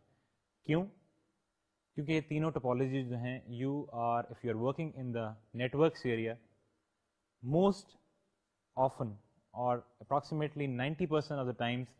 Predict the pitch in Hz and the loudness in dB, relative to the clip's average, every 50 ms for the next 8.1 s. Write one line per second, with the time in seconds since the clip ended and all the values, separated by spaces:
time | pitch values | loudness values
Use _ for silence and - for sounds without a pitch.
0 | _ _ _ _ _ _ - 127 135 135 123 113 131 131 135 127 - 120 104 107 | _ _ _ _ _ _ 0 2 2 2 2 2 0 0 0 -2 -2 -2 -2 0
1 | 117 123 127 131 - - - 117 117 117 107 - 120 123 123 123 120 113 110 104 | 2 2 2 2 0 -6 -8 -4 -4 -4 -2 0 0 2 2 2 0 0 -2 -4
2 | 98 - - - - 123 123 135 156 165 170 - - _ _ _ 135 160 175 165 | -6 -10 -18 -4 2 4 6 6 4 4 0 -6 -16 _ _ _ 4 6 6 6
3 | 139 123 123 127 135 135 - _ 120 117 117 160 180 - - _ _ _ _ 104 | 6 4 2 2 -2 -6 -10 _ -2 0 0 0 -2 -4 -14 _ _ _ _ -10
4 | 107 104 98 - - - _ _ _ _ _ _ _ _ _ _ _ _ _ _ | -10 -10 -10 -12 -18 -20 _ _ _ _ _ _ _ _ _ _ _ _ _ _
5 | _ _ _ _ _ _ _ _ _ _ _ _ _ _ _ _ _ _ _ 135 | _ _ _ _ _ _ _ _ _ _ _ _ _ _ _ _ _ _ _ -10
6 | - - 160 165 165 - - - _ _ _ _ _ _ _ - 123 127 156 151 | -4 0 0 0 0 -2 -6 -18 _ _ _ _ _ _ _ -2 4 4 4 4
7 | 147 139 127 120 143 170 - _ _ _ _ _ _ _ _ _ _ - 139 - | 4 2 2 0 -4 -8 -8 _ _ _ _ _ _ _ _ _ _ -12 -10 -2
8 | - 180 | 0 0